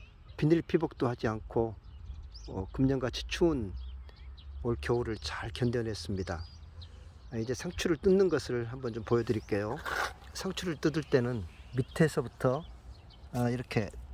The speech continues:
틈이 없게끔 깔끔하게 떼어내야 됩니다. 아, 이렇게 해서 돌리면서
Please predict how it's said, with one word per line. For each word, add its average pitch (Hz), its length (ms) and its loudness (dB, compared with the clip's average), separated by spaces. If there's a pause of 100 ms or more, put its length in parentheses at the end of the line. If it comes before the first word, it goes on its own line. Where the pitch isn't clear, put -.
(2500)
틈이 214 240 8
없게끔 127 640 2 (160)
깔끔하게 165 560 4 (720)
떼어내야 123 380 4
됩니다. 90 360 0 (920)
아, 113 60 -4
이렇게 113 300 -2
해서 127 260 -2 (880)
돌리면서 131 600 0